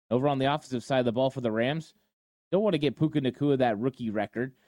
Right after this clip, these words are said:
They still wanna get the ball to Tutu Atwell. They wanna make some plays on offense. And they've been very successful in the run game.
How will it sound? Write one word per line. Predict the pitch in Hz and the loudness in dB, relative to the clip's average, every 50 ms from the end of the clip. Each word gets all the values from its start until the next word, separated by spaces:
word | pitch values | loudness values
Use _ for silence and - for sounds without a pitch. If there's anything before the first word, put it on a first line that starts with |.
| _ _ _ _ | _ _ _ _
They | 117 117 | -6 -6
still | - - 175 190 | -2 0 0 2
wanna | 175 170 151 143 | 2 2 2 2
get | 139 139 - | 2 2 0
the | 127 | 0
ball | 113 123 131 139 131 | 0 2 0 2 0
to | 120 | -2
Tutu | 113 - 135 131 - 123 113 113 | -4 -4 -8 -8 -4 -2 -2 0
Atwell. | 113 110 92 95 107 110 113 131 151 143 - _ _ _ _ _ _ _ _ _ _ _ _ _ _ - | -2 -2 -2 0 0 2 2 2 0 -2 -8 _ _ _ _ _ _ _ _ _ _ _ _ _ _ -2
They | - 143 | 0 2
wanna | 147 139 147 160 165 | 2 4 4 2 2
make | 147 147 147 139 | 2 0 -2 -2
some | - - 151 135 | -2 -4 -6 -6
plays | - - 147 143 143 131 143 | -4 -2 0 0 2 2 0
on | 139 135 | -2 -2
offense. | 135 143 160 160 - 104 82 71 - - - _ _ _ _ _ _ _ _ | -2 -2 -4 -4 -4 -4 -4 -4 -10 -16 -20 _ _ _ _ _ _ _ _
And | 117 143 175 185 165 127 | 2 2 2 2 0 2
they've | 131 147 151 | 2 0 2
been | 123 151 160 156 131 | 2 2 0 2 2
very | 120 139 151 156 151 | 2 2 2 2 0
successful | - 151 123 - - 139 139 139 - 147 143 143 | -2 -4 -6 -2 0 0 0 0 0 0 0 2
in | 139 | 2
the | 139 | 2
run | 131 143 156 165 156 | 2 2 2 0 0
game. | 135 131 110 92 82 | -2 -2 -4 -4 -6